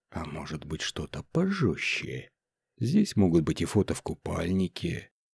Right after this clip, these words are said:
могут быть интимные части женского тела крупным планом. А в особо тяжёлых случаях –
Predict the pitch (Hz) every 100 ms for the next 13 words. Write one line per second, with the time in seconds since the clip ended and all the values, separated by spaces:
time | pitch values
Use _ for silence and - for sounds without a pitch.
0 | _ _ _ _ 76 78 - 80 73 82
1 | - 107 98 - 98 87 82 80 - 92
2 | 78 - 82 78 87 78 - 80 78 -
3 | 180 180 - - - 80 73 76 - 80
4 | - - - _ _ _ - 87 78 78
5 | - - 190 175 95 - 80 82 76 -
6 | - 87 69 - 60 58 - -